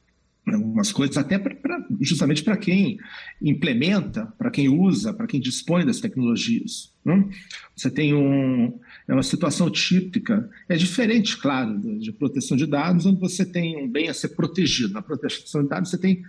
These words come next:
os dados que, onde ser protegidos, você tem uma lei que, é, mais ou menos gira o eixo de equilíbrio, assim, de certa forma comparável à legislação consumerista,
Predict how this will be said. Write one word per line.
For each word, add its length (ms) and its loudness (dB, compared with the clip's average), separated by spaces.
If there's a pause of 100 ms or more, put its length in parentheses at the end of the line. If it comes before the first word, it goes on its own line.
(180)
os 160 -6
dados 520 2
que, 160 -2
onde 140 4
ser 160 -2
protegidos, 800 4
você 240 -6
tem 80 2
uma 140 2
lei 240 2
que, 380 0
é, 640 -4 (360)
mais 180 2
ou 80 -2
menos 300 -2 (300)
gira 520 4
o 80 2
eixo 300 -2
de 80 -6
equilíbrio, 680 0 (680)
assim, 160 -4 (1200)
de 80 -12
certa 280 0
forma 200 2
comparável 540 0 (100)
à 320 -2
legislação 440 0
consumerista, 680 2